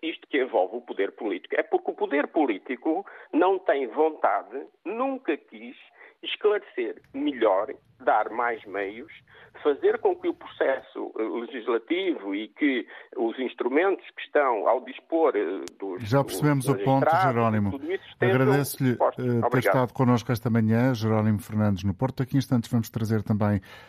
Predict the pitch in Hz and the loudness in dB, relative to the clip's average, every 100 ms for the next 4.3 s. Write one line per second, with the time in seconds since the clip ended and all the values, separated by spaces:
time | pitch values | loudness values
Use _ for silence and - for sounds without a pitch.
0 | - - 95 104 92 98 95 - 117 131 | -20 -12 -4 -2 0 0 0 0 0 2
1 | 117 101 101 104 104 101 101 95 98 123 | 2 2 -2 -2 -2 0 0 -2 -2 2
2 | 117 101 101 101 101 107 123 254 - 107 | 2 2 0 2 2 2 2 0 -2 -4
3 | 95 - 104 104 - 107 101 101 - 104 | -4 -2 0 0 2 2 2 0 0 -2
4 | - 104 117 | 0 0 0